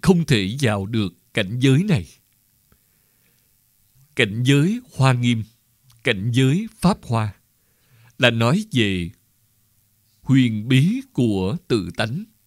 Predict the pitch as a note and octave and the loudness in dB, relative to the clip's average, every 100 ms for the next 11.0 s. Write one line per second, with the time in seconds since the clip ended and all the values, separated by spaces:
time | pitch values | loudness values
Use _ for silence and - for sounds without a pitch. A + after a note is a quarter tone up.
0 | _ _ - C#3+ B2 A2 B2+ C#3+ A3+ - | _ _ 0 2 2 2 2 2 2 -2
1 | A#2 F#2 G#2+ C3+ G#2+ C3 B2+ G2+ D#2+ - | -2 0 -4 -2 -4 -4 -4 -4 -4 -14
2 | _ _ _ _ _ _ _ _ _ _ | _ _ _ _ _ _ _ _ _ _
3 | _ _ _ _ _ _ _ _ _ _ | _ _ _ _ _ _ _ _ _ _
4 | _ - C3+ C#3+ C#3+ G3 B3 - _ _ | _ -4 2 4 4 0 -6 -16 _ _
5 | _ - D#3 F#3 B3 - G#2+ - _ _ | _ 0 4 4 4 2 0 -2 _ _
6 | _ _ _ _ - C3 G#2 G2 F#2+ D#2+ | _ _ _ _ -2 0 0 -2 -4 -8
7 | _ _ _ _ - D3 C3 A#2+ A#2+ G#2 | _ _ _ _ -2 0 2 2 2 0
8 | C3+ E3+ D#3+ - E3 D3 C#3+ - D#3 F3 | 2 2 2 2 2 0 -6 -4 -2 -2
9 | - C3 D3+ B3 _ _ _ - G#3+ A#3 | -2 -4 -4 -8 _ _ _ 0 0 2
10 | D3 G2+ F#2+ D3+ - C3 F#2+ A#2 C#3+ F#2 | 2 2 -2 -6 -6 -4 -4 -4 -4 -4